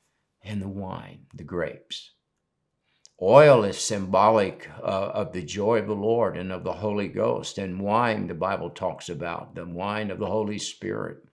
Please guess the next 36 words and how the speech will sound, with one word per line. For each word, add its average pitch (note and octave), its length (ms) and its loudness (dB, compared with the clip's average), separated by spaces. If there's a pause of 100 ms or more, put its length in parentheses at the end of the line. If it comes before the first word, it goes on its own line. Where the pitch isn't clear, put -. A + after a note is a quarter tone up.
(600)
And A2 240 2
so A#2 320 6
this F3 380 2
final D3+ 580 4
harvest, B2+ 880 4 (240)
<clears throat> - 280 -20
uh, G2 480 2 (260)
when, A2+ 320 -2
when B2 160 0
the A#2+ 60 2
Lord D3 340 8
is A#2 120 2
speaking C3 480 -2
here, G2 220 -4
he G2 120 -2
said, F#2+ 520 0 (1300)
"Before A#2+ 460 2
the A#2+ 140 4
harvest C3 500 8
can A2 140 -4
come A2 300 -6
in, F#2+ 360 -6
there F#2+ 360 -2
are F#2+ 160 -4
going F#2+ 280 -4
to F#2 80 -6
be F2+ 140 -8
loosed F#2 440 -6
angels G2+ 500 -6
from F2 280 -12
heaven, F2+ 400 -6
and F2 120 -8
they're E2+ 140 -8
going F2 460 -6
to E2+ 160 -8
reap F#2+ 640 -6